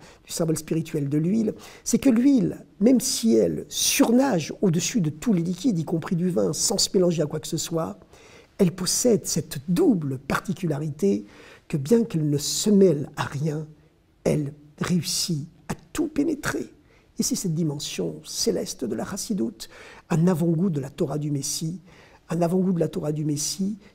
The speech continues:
qui fait que les chassidim sont capables, tout en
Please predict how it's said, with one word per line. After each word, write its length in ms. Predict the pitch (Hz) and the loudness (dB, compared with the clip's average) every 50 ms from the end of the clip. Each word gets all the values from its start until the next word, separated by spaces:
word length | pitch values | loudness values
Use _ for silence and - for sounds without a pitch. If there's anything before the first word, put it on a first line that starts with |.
| _ | _
qui 100 | - - | -14 -12
fait 140 | - - 247 | -2 -2 -2
que 120 | 240 - 196 | 0 0 -2
les 80 | 160 | 0
chassidim 680 | 151 - - 180 - - 185 151 151 165 190 214 208 - - | 0 -2 -2 -4 -4 -4 -4 -4 -2 -2 -2 -4 -4 -6 -8
sont 240 | - - - - 202 | -8 -6 0 0 0
capables, 580 | - 190 175 180 - 170 160 190 185 196 220 - - - - _ _ _ | 2 0 -4 0 0 -2 0 0 -2 -4 -4 -6 -10 -20 -20 _ _ _
tout 320 | _ - 285 285 - - 214 | _ -4 -4 -4 0 0 2
en 260 | 202 175 147 135 | 2 2 2 -2